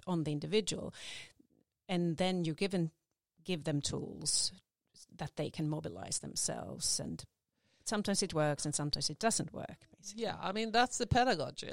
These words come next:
Speaker 2: right? I mean,
Speaker 1: Mm.
Speaker 2: I don't know about autonomy, but a lot of it go, is about, you know, instead of giving them a book where they learn some things and answer some
Speaker 1: Mm.
Speaker 2: questions, they're asked to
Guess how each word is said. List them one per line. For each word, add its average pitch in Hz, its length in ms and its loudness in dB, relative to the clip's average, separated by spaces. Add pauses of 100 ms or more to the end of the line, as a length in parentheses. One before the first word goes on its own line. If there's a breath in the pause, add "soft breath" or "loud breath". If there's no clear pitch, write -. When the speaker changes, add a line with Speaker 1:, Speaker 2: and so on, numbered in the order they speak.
Speaker 2:
right? - 220 -6
I 190 100 6
mean, 190 140 6
Speaker 1:
Mm. 180 120 12
Speaker 2:
I - 20 10
don't 180 200 6
know 170 100 6
about 160 240 6
autonomy, 175 540 2
but 175 200 -2
a 180 40 0
lot 196 340 10
of 214 100 6
it 147 240 4
go, 160 240 4 (360)
is 160 260 0
about, 139 480 0 (260)
you 165 120 -8
know, 160 160 -2
instead 180 480 2
of 147 100 -2
giving 143 360 -2
them 147 240 -6 (200)
a 156 60 -8
book 285 400 2 (140)
where 147 180 0
they 139 120 0
learn 208 280 2
some 240 180 -4
things 220 320 -4
and 170 80 -4
answer 156 240 -2
some - 200 -4
Speaker 1:
Mm. - 60 -12
Speaker 2:
questions, 233 540 0 (480 loud breath)
they're 269 160 10
asked 196 400 8
to 185 200 6